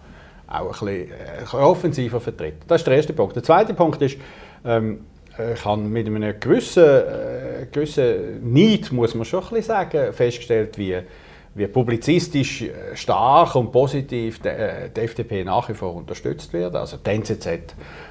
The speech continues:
hat, äh, fast schon ein bisschen Groupie-Journalismus gemacht, äh, um den, um den, äh, Herrn Burkhardt auch ein bisschen zu begleiten und, äh,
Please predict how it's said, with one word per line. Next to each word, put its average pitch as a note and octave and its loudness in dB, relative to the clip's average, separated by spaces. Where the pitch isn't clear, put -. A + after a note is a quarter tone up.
hat, - -6
äh, B1+ -6
fast - -6
schon A2 -2
ein - -10
bisschen F#2+ -4
Groupie-Journalismus C3+ -2
gemacht, C3 -2
äh, B2+ 4
um C3 2
den, B2+ 4
um C3 2
den, B2+ 6
äh, A#2+ 2
Herrn A#2+ 4
Burkhardt C3+ 6
auch B2+ 4
ein C3 0
bisschen - -6
zu C3+ 0
begleiten B2+ 4
und, G2 -6
äh, F#2+ -6